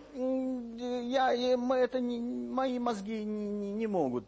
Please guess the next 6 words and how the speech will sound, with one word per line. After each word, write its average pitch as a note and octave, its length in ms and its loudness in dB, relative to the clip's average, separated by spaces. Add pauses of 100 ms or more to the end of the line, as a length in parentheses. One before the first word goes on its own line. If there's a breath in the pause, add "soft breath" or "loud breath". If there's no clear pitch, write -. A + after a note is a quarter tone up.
ничего D#3+ 560 0
сказать D#3 460 0
по D#3+ 60 2
этому E3+ 260 0
поводу. F#3+ 480 2 (340 loud breath)
Если A#3 880 -2